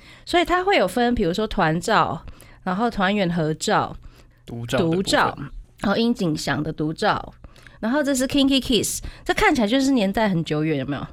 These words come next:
Speaker 2: 嗯，蛮，
Speaker 1: 值得收藏。
Speaker 2: 蛮有底片的感觉。
Speaker 1: 对，然后英文版的个人独照，哦，V六的团照，这应该感觉也是年代久远。<laughs> 他们也会比如说在一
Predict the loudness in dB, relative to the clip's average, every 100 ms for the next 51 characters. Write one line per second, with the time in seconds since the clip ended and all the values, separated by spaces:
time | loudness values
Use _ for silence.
0 | -10 -8 -6 -8 -12 -20 -10 -6 -4 2
1 | 4 6 4 4 0 0 0 0 -2 -8
2 | -10 -10 -8 0 2 4 4 2 -2 -4
3 | -4 -2 0 0 2 0 0 0 0 0
4 | 0 2 2 2 0 -2 -2 0 2 2
5 | 0 -6 -6 -2 0 0 0 2 2 2
6 | 0 -2 -4 -10 -20 _ -6 -2 0 -2
7 | 0 0 2 2 0 0 -4 -2 0 0
8 | 0 0 0 0 -2 -6 -12 -6 -4 0
9 | 0 0 0 0 0 2 4 4 2 0
10 | -2 0 -2 0 -4 -6 -10 -12 -12 -18
11 | -20 -20 _ 0 2 2 2 0 0 0
12 | 0 -2 0 2 4 4 0